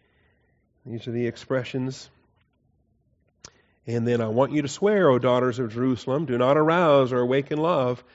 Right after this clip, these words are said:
until she pleases." There is a time and a place for that, not too early. Not too early. All right.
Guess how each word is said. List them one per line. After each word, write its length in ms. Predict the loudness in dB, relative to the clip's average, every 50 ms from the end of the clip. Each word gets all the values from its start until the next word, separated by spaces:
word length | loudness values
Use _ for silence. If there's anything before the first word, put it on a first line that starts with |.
| _ _ _ _ -6
until 320 | -6 -6 -4 -2 -2 -4
she 220 | -4 -4 -6 -6
pleases." 640 | -6 -6 -8 -8 -6 -8 -10 -12 -18 -20 -20 -20 -12 -8
There 140 | -6 -6
is 100 | -4 -4 -6
a 60 | -6
time 320 | -6 -4 -2 0 0 0
and 80 | -2 -2
a 40 | -4
place 320 | -4 -2 -2 -2 -2 -4
for 120 | -4 -6 -6
that, 240 | -6 -6 -10 -10
not 240 | -10 -8 -8 -8 -6
too 160 | -6 -6 -4
early. 380 | -2 0 0 0 0 0 -2 -6 _ _ _ _ _ _ _ _ _ _ _ _ _ _ _ _ _ _ _ _ _ _ _ _ _ _ _ _ _ _ _ _ _ _ _ _ _ _ _ -10
Not 260 | -8 -8 -8 -8 -8
too 300 | -8 -8 -6 -6 -4 -4
early. 480 | -4 -6 -6 -10 -12 -16 -20 -20 -20 _ _ _ _ _ _ _ _ _ _ _ _ _ _ _ _ _ _ _ _ _ -10
All 80 | -8
right. 320 | -8 -8 -8 -10 -12 -18